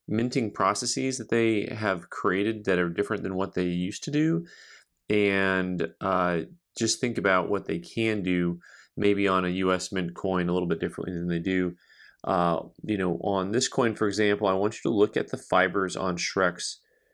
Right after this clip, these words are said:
shirt. Look at, look at the detail on Shrek's shirt. Uh, I find this to be really something that is, um,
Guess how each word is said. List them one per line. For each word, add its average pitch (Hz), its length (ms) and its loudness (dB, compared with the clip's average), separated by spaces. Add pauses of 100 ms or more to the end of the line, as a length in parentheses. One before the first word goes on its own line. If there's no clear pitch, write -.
(120)
shirt. - 540 -2 (2000)
Look 120 220 0
at, 170 240 2 (200)
look 120 220 0
at 170 80 -8
the 170 80 2
detail 87 800 -2 (960)
on 95 420 -2
Shrek's - 680 -2 (680)
shirt. - 540 -2 (140)
Uh, 98 160 2
I 101 160 4
find 113 340 0
this 101 160 2
to - 80 -6
be 92 160 -2
really 98 320 4
something 90 440 -2
that 82 180 0
is, 82 460 -2
um, 82 440 -4